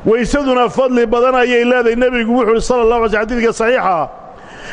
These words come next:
"Ma idin tusiyaa wax Ilaahay dembiyaal ku tira derajooyina ku kor yeelo?" Habeen ya Rasuulallaah wuxuu yidhi, "Waa weysada oo xilliyada makaaridee la karhaya qabowgu jiro ama kulaylku jiro la dhammaystiro,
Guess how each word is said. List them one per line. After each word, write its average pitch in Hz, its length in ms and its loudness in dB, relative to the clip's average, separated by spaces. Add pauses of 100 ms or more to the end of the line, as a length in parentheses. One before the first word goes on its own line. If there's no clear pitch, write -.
(120)
"Ma 247 140 2
idin 254 240 0
tusiyaa 233 360 0
wax 233 260 0
Ilaahay 233 280 0
dembiyaal 220 540 0
ku 233 200 -2
tira 226 260 0
derajooyina 214 640 0
ku 196 100 -4
kor 180 180 -2
yeelo?" 151 380 2 (680)
Habeen 254 380 2
ya 247 80 2
Rasuulallaah 240 360 0
wuxuu 214 180 0
yidhi, 226 140 2
"Waa 220 120 2
weysada 214 560 0
oo 220 200 0
xilliyada 214 760 0 (320)
makaaridee 247 580 0
la 233 120 -2
karhaya 233 420 0
qabowgu 233 580 -2
jiro 208 360 0 (420)
ama 226 240 0
kulaylku 247 340 -2
jiro 226 160 -2
la 208 140 0
dhammaystiro, 196 560 -2